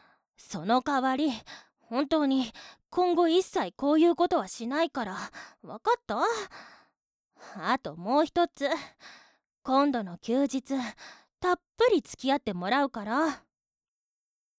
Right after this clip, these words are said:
いろいろ欲しいものとかもあるし、美味しいものも食べたいし。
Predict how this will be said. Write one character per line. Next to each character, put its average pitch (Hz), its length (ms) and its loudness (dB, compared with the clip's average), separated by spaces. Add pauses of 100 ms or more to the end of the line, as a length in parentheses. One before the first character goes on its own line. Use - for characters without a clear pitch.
(440)
い 202 220 -6
ろ 269 160 2
い 269 40 -2
ろ 262 80 0
欲 277 220 0
し 330 180 0
い 311 40 2
も 208 180 -2
の 220 100 -2
と 214 120 -8
か 165 120 -14
も 190 160 -12
あ 220 60 -8
る 196 100 -10
し、 - 180 -12 (680)
美 247 60 0
味 262 100 4
し 247 160 -6
い - 20 -2
も 247 160 0
の 247 100 0
も 196 200 -4
食 190 140 -12
べ 208 80 -8
た 202 160 -8
い 175 40 -12
し。 185 300 -16